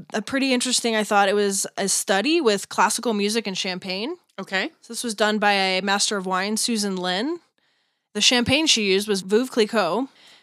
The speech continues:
Speaker 1: and they found that higher toned music resulted in a perception of higher acidity in the wine.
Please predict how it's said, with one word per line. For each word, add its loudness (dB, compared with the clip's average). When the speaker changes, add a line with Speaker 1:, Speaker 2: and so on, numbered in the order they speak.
Speaker 1:
and 0
they 4
found 2
that 2
higher 2
toned -2
music -4
resulted 0
in 0
a -6
perception -4
of 0
higher 2
acidity 0
in -4
the -2
wine. 0